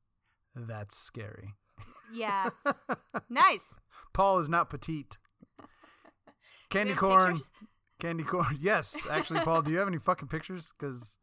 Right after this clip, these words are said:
Speaker 1: please.
Speaker 2: I would love
Speaker 1: Um,
Speaker 2: that.
Speaker 1: candy corn, he says, "Fuck no. Favorite candy is Reese's Peanut Butter Cups." I think that's gonna be, like, a favorite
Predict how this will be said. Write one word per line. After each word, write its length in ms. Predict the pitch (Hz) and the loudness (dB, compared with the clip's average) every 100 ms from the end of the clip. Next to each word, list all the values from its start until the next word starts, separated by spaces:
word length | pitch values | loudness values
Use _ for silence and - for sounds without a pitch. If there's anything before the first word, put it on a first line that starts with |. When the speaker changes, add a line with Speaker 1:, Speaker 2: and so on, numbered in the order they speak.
| _ _ _ _ | _ _ _ _
Speaker 1:
please. 360 | - 139 135 110 - - - | -10 -8 -6 -8 -14 -18 -8
Speaker 2:
I 80 | 226 | -6
would 80 | 214 | -2
love 220 | 170 147 | 0 2
Speaker 1:
Um, 60 | 131 | 0
Speaker 2:
that. 100 | - - _ - | -4 -14 _ -2
Speaker 1:
candy 240 | 233 240 | 0 2
corn, 460 | 226 214 208 190 160 - | 4 6 4 2 -4 -8
he 80 | 160 | -6
says, 220 | 147 127 | -6 -6
"Fuck 360 | - 208 - | 4 6 6
no. 440 | 170 170 151 147 143 - - | 2 4 4 2 -4 -10 -6
Favorite 240 | 202 226 175 | -2 0 0
candy 260 | 208 196 | -2 0
is 120 | 165 143 | -2 -4
Reese's 320 | 185 156 131 | -6 -6 -10
Peanut 260 | 175 170 | -8 -4
Butter 180 | 143 135 | -4 -4
Cups." 580 | - 190 175 - - - | -2 -2 -2 -6 -18 -14
I 140 | - 143 | -10 -8
think 280 | - 269 269 | -6 -6 -4
that's 360 | 208 - - | -6 -8 -16
gonna 240 | 156 185 175 | -8 -6 -6
be, 140 | 170 | -4
like, 220 | 160 143 123 | -4 -4 -8
a 60 | |
favorite 500 | 104 131 214 143 101 | -10 -8 -8 -8 -14